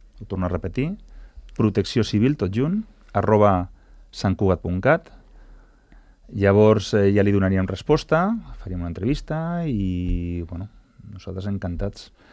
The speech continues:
Eh, nosaltres sempre diem que pot venir qualsevol, l'explicarem, i si no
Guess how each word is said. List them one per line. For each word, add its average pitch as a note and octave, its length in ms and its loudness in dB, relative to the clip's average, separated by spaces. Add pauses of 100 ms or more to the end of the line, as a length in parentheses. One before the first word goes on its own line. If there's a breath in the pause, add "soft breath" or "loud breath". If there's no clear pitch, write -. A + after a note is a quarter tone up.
(240 soft breath)
Eh, F#2+ 600 2
nosaltres G2+ 320 0
sempre A2+ 160 2
diem G2+ 380 0 (160)
que F#2+ 140 -8 (1300)
pot G#2+ 160 0
venir G2 240 0
qualsevol, C#3+ 680 0 (140)
l'explicarem, A#2 640 -2
i C#3 40 -4
si F#2 340 -4
no F#2 140 -4